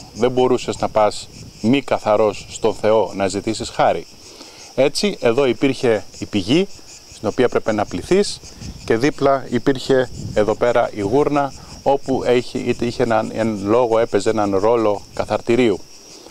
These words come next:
Αυτά τα πράγματα συνεχίστηκαν κατά τις αντιγραφικές θυσ-, ε, θρησκείες, τις κατοπινές θρησκείες του χριστιανισμού και του μουσουλμανισμού να ισχύουν ίδια και απαράλλαχτα. Και σήμερα βλέπουμε έξω από κάθε εκκλησάκι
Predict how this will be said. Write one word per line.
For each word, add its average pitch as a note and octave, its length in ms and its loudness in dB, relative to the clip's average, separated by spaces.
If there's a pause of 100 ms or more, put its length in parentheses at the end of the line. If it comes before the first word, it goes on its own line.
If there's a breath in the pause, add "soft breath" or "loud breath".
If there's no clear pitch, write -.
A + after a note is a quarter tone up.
(280 loud breath)
Αυτά B2 260 0
τα G3 100 0
πράγματα D#3 640 2
συνεχίστηκαν D3+ 920 0
κατά B2+ 240 0
τις - 440 -6
αντιγραφικές B2 800 0
θυσ-, - 360 -8
ε, G#2+ 260 4
θρησκείες, D3 580 0
τις - 120 -10
κατοπινές A#2+ 520 -2
θρησκείες C3+ 360 0
του - 80 -14
χριστιανισμού A2 580 0
και B2+ 100 0
του A#2+ 80 -4
μουσουλμανισμού G#2 720 0 (440 loud breath)
να C3+ 140 2
ισχύουν C#3+ 480 2
ίδια C3 400 0
και - 100 -4
απαράλλαχτα. F#2+ 640 0 (420 loud breath)
Και G#2+ 100 0
σήμερα D3+ 400 2
βλέπουμε A#2+ 480 0
έξω - 280 -2
από F#2+ 120 -4
κάθε G#2 280 0
εκκλησάκι C3 600 -2